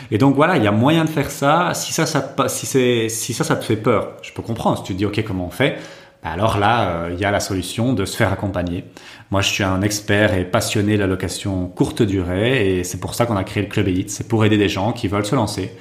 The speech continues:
dans la location courte durée et là-dessus, je peux vraiment, vraiment t'aider. Euh, suffit d'aller sur notre site web si tu veux plus d'infos sur l'accompagnement.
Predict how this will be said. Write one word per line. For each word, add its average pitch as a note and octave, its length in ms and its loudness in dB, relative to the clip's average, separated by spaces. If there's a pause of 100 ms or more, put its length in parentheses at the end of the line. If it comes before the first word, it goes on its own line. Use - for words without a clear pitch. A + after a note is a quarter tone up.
(300)
dans G#2 240 2
la A2+ 60 8
location G2 560 0
courte - 320 -4
durée F2+ 480 -2
et F#2 100 -2
là-dessus, F#2+ 400 -2
je - 120 -4
peux - 120 -4
vraiment, F#2 800 -2
vraiment F2+ 600 -6
t'aider. F2+ 360 0 (440)
Euh, D#2+ 280 -2
suffit - 260 0
d'aller G2+ 160 4
sur G2 140 -4
notre F#2 160 -2
site - 180 -8
web G2+ 220 2 (320)
si - 200 -6
tu - 180 -4
veux F2 320 0
plus - 340 -2
d'infos F#2 480 0
sur - 180 -4
l'accompagnement. F2+ 800 -2